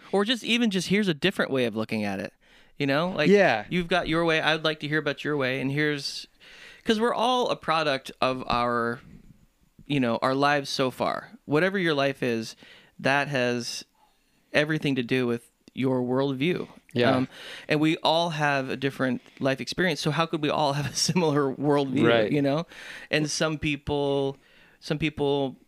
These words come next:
Speaker 1: um, are raised with a, a more fearful, you know, othering sort of, um,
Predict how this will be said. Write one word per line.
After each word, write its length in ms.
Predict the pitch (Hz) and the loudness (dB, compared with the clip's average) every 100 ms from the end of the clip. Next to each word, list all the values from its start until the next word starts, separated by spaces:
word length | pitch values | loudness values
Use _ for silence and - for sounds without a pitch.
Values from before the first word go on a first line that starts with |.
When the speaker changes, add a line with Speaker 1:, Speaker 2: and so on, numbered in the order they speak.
| - | -6
Speaker 1:
um, 480 | 135 135 131 131 127 - | -4 -2 -4 -4 -6 -4
are 260 | 139 127 | -2 -2
raised 480 | 123 131 135 135 - | -2 -2 0 -2 -2
with 160 | 131 - | -4 -2
a, 140 | 123 113 | -4 -2
a 80 | 127 | 0
more 240 | 131 127 | 0 0
fearful, 880 | 127 - 135 135 143 - 127 123 - _ | -4 -4 0 0 -2 -2 -2 -2 -4 _
you 100 | - | -4
know, 220 | 127 120 113 | -2 -2 0
othering 540 | 135 135 123 117 117 - - - _ | 0 2 0 0 -4 -6 -20 -20 _
sort 260 | - 135 123 | -6 -2 -2
of, 280 | 113 117 | -2 -6
um, 320 | 113 110 110 | -8 -8 -8